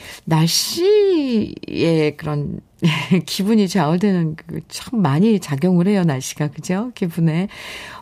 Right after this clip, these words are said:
모처럼 서울은 지금, 아, 햇빛이 비치고 있습니다. 그러니까 참 좋네요, 정말. <laughs> 근데 지금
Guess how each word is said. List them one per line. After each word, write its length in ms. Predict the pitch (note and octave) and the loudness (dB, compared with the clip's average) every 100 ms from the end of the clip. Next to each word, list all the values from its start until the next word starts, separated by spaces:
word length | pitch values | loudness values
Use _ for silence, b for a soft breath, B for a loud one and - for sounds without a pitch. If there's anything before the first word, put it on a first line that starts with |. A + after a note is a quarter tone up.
| - | -2
모처럼 800 | E3+ - - A3 F3 F3 F3+ D#3 - B B | -2 0 2 4 4 4 2 0 -4 B B
서울은 640 | - C4 B3 F#3 D#3+ G#3+ - | -2 2 4 4 4 0 -4
지금, 400 | F#3 D#3+ D#3 D3+ B B B B | -4 -2 -2 -4 B B B B
아, 800 | D3 D3 C#3+ C#3+ C#3+ D3 D3 C3+ | -2 0 0 0 -4 -6 -6 -8
햇빛이 400 | - A3+ - - | -2 -2 0 -6
비치고 380 | - - F3 E3+ | -8 -4 2 2
있습니다. 640 | D#3 E3+ D#3+ C#3+ C#3+ C#3 - - | 2 2 2 2 -2 -4 -8 -4
그러니까 380 | F#3+ F3+ E3+ | 2 4 2
참 220 | E3+ - A3 B B B B B - _ - - | -2 -4 -6 B B B B B -20 _ -14 -8
좋네요, 380 | - D#3 B2 - - | 0 2 2 -4 -6
정말. 400 | - D#3 B2+ - - | 2 4 4 2 -2
<laughs> 960 | C#3 D#3+ E3 D#3 - - - - - - | 2 2 4 0 -2 -8 -12 -12 -12 -6
근데 260 | - D#3 D3 | 0 2 2
지금 360 | - D#3 D3+ | 0 0 -2